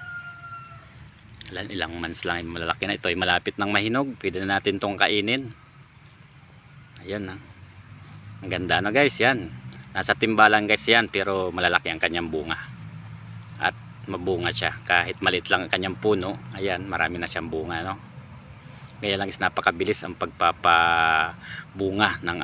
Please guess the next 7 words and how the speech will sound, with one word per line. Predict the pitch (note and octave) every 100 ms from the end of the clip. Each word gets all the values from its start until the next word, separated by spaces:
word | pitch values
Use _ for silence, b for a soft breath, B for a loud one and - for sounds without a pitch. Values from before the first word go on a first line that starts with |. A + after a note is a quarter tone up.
| F2
ating | - E2+ F2
bayabas | E2+ E2+ E2 F#2+ -
na | E2
mula | E2+ E2
sa | - -
sanga. | E2 F2+ - - - - - - B B B B B B - - - -
Ayan. | E2 E2